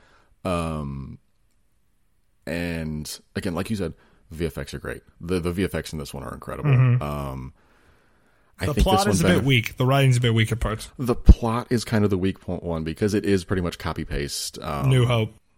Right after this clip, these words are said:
Speaker 1: New Hope, um, just with new characters.
Speaker 2: Yeah.
Speaker 1: Um, I think this one benefited from having Lawrence Kasdan as a screenwriter because J J Abrams has two screenwriting credits, I think, in the series. He has screenwriting credits for Force Awakens and he has screenwriting credits for Rise of Skywalker.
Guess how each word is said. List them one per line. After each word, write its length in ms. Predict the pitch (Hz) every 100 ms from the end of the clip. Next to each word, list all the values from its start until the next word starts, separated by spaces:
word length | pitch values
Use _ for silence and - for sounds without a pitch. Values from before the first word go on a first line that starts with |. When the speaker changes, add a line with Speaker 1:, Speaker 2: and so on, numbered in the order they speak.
| _ _
Speaker 1:
New 220 | 98 98
Hope, 360 | 87 82 92 - _
um, 320 | 95 85 78 76
just 160 | 82
with 100 | -
new 160 | 76 76
characters. 720 | - 76 78 - 90 87 - -
Speaker 2:
Yeah. 220 | 156 101 - _ _ _ -
Speaker 1:
Um, 240 | 98 90 90
I 100 | 107
think 340 | - 127 123
this 280 | 104 110 -
one 160 | 131 123
benefited 540 | 107 104 - 107 95
from 120 | - 90
having 280 | 92 87 80
Lawrence 280 | 82 78 -
Kasdan 520 | 78 76 78 71 69
as 200 | 71 73
a 20 |
screenwriter 600 | - 80 69 69 65 67
because 460 | 73 - 71 71 71
J 200 | 87 90
J 120 | 113
Abrams 380 | 101 101 95 87
has 140 | 82
two 100 | 95
screenwriting 460 | 82 78 69 69 65
credits, 260 | 65 -
I 80 | -
think, 160 | 73 -
in 60 |
the 80 | -
series. 400 | - - - - - _ _ _
He 180 | _ 92
has 220 | 82 76
screenwriting 380 | - 85 82 82
credits 320 | 82 78 78
for 560 | - 78 71 71 67 64
Force 240 | - 80
Awakens 300 | 90 82 82
and 80 | 78
he 20 | 73
has 120 | -
screenwriting 360 | 80 73 69
credits 240 | 69 69 -
for 120 | 73
Rise 200 | 65 69
of 60 | -
Skywalker. 500 | 82 76 71 80